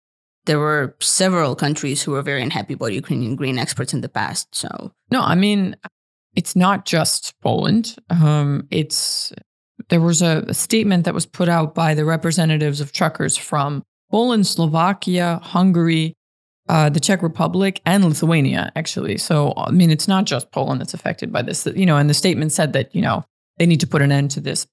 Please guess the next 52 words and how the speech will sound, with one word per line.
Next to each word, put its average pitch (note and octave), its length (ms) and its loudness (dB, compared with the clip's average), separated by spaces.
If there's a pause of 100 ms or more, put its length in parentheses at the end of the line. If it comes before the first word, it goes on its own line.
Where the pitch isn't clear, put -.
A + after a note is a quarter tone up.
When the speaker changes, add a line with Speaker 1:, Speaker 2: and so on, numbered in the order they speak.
(120)
Speaker 2:
permit-free C#3+ 760 0 (580)
Speaker 1:
Situation. - 640 -2
Speaker 2:
situation A3 640 0
for, G3 240 -2
for F#3 120 -6
Ukrainian F3 500 0
truckers. E3 420 -2 (320)
And F3 140 4
so, F3+ 320 2
no, A3+ 180 2
I - 220 2
mean, F#3 320 0 (160)
I - 80 0
mean, D4+ 140 0
it's, A#3 260 -2
it - 20 -2
might B3 240 2
be A3 100 2
a G3 40 2
case F#3 260 0
that D#3+ 100 -2
this, - 320 -6 (100)
what's D#3 200 0
happened E3 300 0
in D3 100 2
Poland C#3+ 240 2
is, C3+ 160 -2
is - 140 -4
sort - 140 -14
of - 60 -10
spreading D3+ 640 2
because C#3+ 240 0
they're - 300 -2
inspiring C3+ 540 0
others - 320 -2
to, - 360 -6
to - 140 -14
think - 260 -6
about - 240 -2
it, - 100 -6 (340)
you D3 100 -2
know, - 100 -2 (140)
and, - 200 -8
and - 180 -6
to E3 60 -4
protest. - 520 -4
But - 200 0 (380)
I F3+ 80 4
think G3 180 2
that F#3 120 0
it's D#3+ 160 -2
just - 320 -6